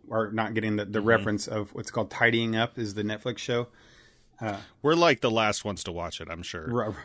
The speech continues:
Speaker 2: Everybody
Speaker 1: right.
Speaker 2: listened. <laughs>
Speaker 1: Um, so the, the, the idea, she says that, you know, d-, does an item spark joy? You pick it up, does it spark, does it have some kind of, like, good feeling about it? And then it's, then it's worth keeping, otherwise just throw it. I, I,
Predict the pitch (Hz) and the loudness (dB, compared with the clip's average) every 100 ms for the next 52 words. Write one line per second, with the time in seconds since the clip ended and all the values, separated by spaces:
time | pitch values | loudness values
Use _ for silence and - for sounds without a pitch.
0 | - 92 87 87 82 110 110 107 98 80 | -10 -8 -6 -8 -8 -2 2 2 2 -4
1 | - 165 139 - 139 131 113 110 - - | -6 -4 -2 0 4 4 2 -2 -10 4
2 | 165 143 139 127 131 131 127 120 123 127 | 8 10 10 8 8 8 8 8 8 8
3 | 123 120 120 120 110 113 113 107 110 117 | 8 6 2 0 0 0 2 2 2 -4
4 | 131 113 123 120 110 113 110 - 120 110 | -4 2 2 4 2 4 2 2 2 2
5 | - 113 110 107 113 110 104 107 - 117 | 4 4 4 2 2 2 0 -2 -2 -2
6 | 104 113 107 117 110 120 104 113 104 104 | -2 -2 -4 -4 0 -2 0 0 0 -2
7 | 101 98 - - 117 135 117 127 110 107 | -4 -6 -14 -12 4 4 6 2 0 0
8 | 104 101 104 104 123 107 104 - 123 - | 0 0 0 -2 -2 -2 -2 -6 -12 -12
9 | - 117 110 117 107 131 117 110 104 104 | -4 -2 -2 -4 -4 -4 -2 0 0 0
10 | 104 - - - 147 - - - - - | -2 -2 -4 6 6 6 -2 -20 -10 2
11 | 139 139 135 | 4 8 6